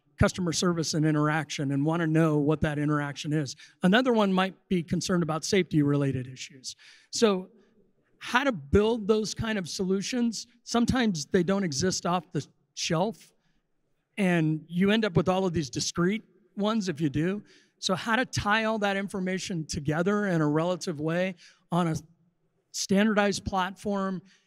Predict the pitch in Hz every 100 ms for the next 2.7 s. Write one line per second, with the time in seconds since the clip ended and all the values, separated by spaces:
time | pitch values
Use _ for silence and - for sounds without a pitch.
0 | _ 190 185 175 190 185 - 165 180 165
1 | 180 220 190 190 220 - 170 151 170 196
2 | - 185 185 233 247 214